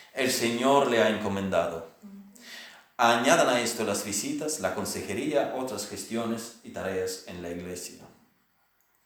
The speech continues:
Un ministro del Evangelio debe dedicarse a su llamado lo mejor que pueda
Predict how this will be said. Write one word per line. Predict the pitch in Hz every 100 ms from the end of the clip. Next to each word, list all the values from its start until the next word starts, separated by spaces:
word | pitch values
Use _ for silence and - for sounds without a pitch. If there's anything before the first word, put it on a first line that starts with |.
| _ _ _ _ _ _ - -
Un | 107
ministro | 107 107 104 - - 95
del | 95 95
Evangelio | 95 95 123 120 104
debe | 101 107 104
dedicarse | 98 98 113 113 110 101
a |
su | 95 107
llamado | 95 95 110 113 104
lo | 95
mejor | 92 - 110 -
que | 95
pueda | 95 107 101 92 -